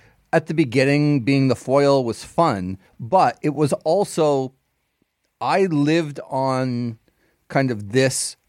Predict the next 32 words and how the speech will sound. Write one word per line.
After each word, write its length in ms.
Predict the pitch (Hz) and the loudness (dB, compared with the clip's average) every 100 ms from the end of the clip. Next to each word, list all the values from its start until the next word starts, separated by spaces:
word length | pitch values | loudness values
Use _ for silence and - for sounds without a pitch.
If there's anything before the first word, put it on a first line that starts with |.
| _ - | _ -12
throughout 560 | - 135 135 156 160 | -4 2 4 4 2
my 680 | 143 131 127 123 123 117 110 - _ _ _ - | 0 2 2 0 0 0 -2 -8 _ _ _ -8
radio 500 | 117 123 135 131 117 | -2 0 2 2 0
career, 580 | - 107 110 101 78 - _ _ _ _ - | -2 -6 -4 -4 -8 -14 _ _ _ _ -4
was 640 | 131 127 123 120 113 - _ _ _ _ _ _ _ _ | 2 4 4 2 -2 -12 _ _ _ _ _ _ _ _
if 160 | 143 135 _ _ _ _ _ - | -4 -4 _ _ _ _ _ -2
Matt 380 | 151 165 226 202 | 2 4 2 2
was 160 | 160 | 0
driving 400 | 165 175 180 165 | 4 4 4 4
down 240 | 151 156 147 | 4 4 2
the 60 | |
road 460 | 117 113 90 85 - _ _ _ - | 0 0 0 -6 -14 _ _ _ -2
and 100 | 135 | 2
he 80 | 151 | 4
was 160 | 190 139 | 4 4
listening 420 | 165 170 185 185 | 2 2 -2 -4
to 60 | 180 | -4
Scott 300 | - 165 - | 2 2 0
MacArthur 640 | - 127 120 - 120 120 - _ | 0 2 2 -2 -4 -6 -12 _
and 100 | - 135 | 0 2
he 40 | |
was 160 | 135 120 | 2 2
listening 440 | 127 156 - 180 | 2 2 0 -2
to 80 | 180 | 0
Lee 180 | 165 165 | 2 0
Versage 600 | 160 - 127 120 123 - _ _ _ _ | -2 0 0 0 -6 -12 _ _ _ _
and 160 | 127 127 | -2 0
they're 140 | 170 | 2
going 240 | 156 151 131 | 2 2 0
back 360 | 135 135 - 190 | 0 0 0 -4
and 120 | 170 | -4
forth, 520 | - 135 107 101 | -2 0 0 -4